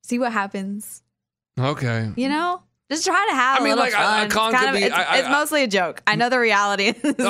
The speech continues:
Speaker 1: probably
Speaker 2: a
Speaker 1: not
Speaker 2: con.
Speaker 1: true.
Speaker 2: Here's a con.
Speaker 1: <laughs>
Speaker 2: Amy getting divorced.
Speaker 1: That is not a con. That's real life. That's her personal life,
Speaker 2: But is it,
Speaker 1: Lunchbox.
Speaker 2: or was she doing that just to win Employee of the Month that month?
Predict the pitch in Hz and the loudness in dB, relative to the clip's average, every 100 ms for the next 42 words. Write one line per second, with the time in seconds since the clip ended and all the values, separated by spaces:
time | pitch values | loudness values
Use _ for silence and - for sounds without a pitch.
0 | 202 202 208 196 165 156 139 143 156 123 | 2 2 2 2 0 0 0 0 -2 0
1 | 131 120 117 104 _ _ _ _ - 254 | 0 -2 -2 -6 _ _ _ _ -20 -20
2 | - _ - - - 180 175 160 165 147 | -20 _ -20 -8 -2 0 0 0 0 0
3 | 123 120 120 120 - _ _ _ _ _ | 0 -2 -2 -8 -8 _ _ _ _ _
4 | 349 349 339 339 277 302 - 311 302 302 | -2 -2 -2 -2 -4 -4 -2 -2 -2 -6
5 | 330 302 302 269 - 285 370 - - 302 | -4 -6 -4 -6 -4 -4 -4 -6 -4 -4
6 | 339 302 254 226 175 165 160 175 180 180 | -2 -2 0 2 2 0 0 0 0 0
7 | - 160 156 151 135 120 _ _ _ _ | 0 0 2 2 0 -4 _ _ _ _
8 | - 143 147 147 151 143 123 135 139 131 | -4 -2 0 0 0 0 0 -2 0 0
9 | 127 113 135 123 127 143 120 113 110 113 | 0 0 0 2 0 -2 -4 -2 -6 -6
10 | - | -16